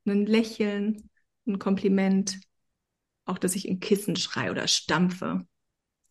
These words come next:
Dann schon mal fühlen, was sich dann mit mir verändert und dass ich das, dass ich eine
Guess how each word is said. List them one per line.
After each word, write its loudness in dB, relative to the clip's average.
Dann 6
schon 4
mal 8
fühlen, 6
was 4
sich 0
dann 4
mit 2
mir 0
verändert 0
und -2
dass 0
ich 0
das, -2
dass 0
ich 2
eine 2